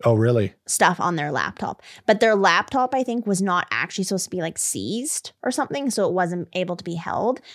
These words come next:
Speaker 1: Oh.
Speaker 2: So, yeah, I'm pretty sure, like, one of them was li-,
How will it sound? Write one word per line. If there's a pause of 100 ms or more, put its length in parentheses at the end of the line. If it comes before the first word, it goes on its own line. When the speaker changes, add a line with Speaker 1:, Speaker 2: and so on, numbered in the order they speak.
Speaker 1:
Oh.
Speaker 2:
So,
yeah, (180)
I'm
pretty
sure,
like,
one
of
them
was
li-,